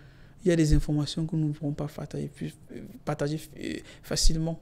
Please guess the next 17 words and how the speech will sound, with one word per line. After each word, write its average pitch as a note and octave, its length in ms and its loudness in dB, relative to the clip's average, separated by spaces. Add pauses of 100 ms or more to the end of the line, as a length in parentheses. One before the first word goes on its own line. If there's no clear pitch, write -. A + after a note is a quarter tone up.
pour E3 200 2
un F3+ 40 2
début. D#3+ 340 -2 (240)
Pourquoi ? C4 320 8
Parce A3 180 2
que C4+ 40 4
vous-même, B3+ 220 8
vous A#3 80 4
le A3+ 60 2
savez. A#3+ 380 0 (1000)
Parmi D4 280 10
vous D4+ 280 12
qui A#3+ 140 6
êtes G3+ 80 8
dans F#3 100 6
le E3+ 100 4
projet, F3 440 4